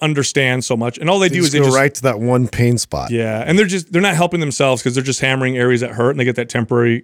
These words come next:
Speaker 1: kind of relief. Um, so you gotta kinda know.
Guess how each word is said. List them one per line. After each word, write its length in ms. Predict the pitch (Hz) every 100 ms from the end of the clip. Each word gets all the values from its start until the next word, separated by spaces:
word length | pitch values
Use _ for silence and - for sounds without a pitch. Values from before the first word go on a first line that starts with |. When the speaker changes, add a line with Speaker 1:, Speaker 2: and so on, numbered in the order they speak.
| -
Speaker 1:
kind 180 | 123 110
of 60 |
relief. 400 | 110 117 175 - _ _ _ _ _
Um, 340 | 131 131 135
so 240 | 147 185 165
you 140 | 160
gotta 180 | 175 180
kinda 240 | - 170
know. 540 | 147 147 139 139 135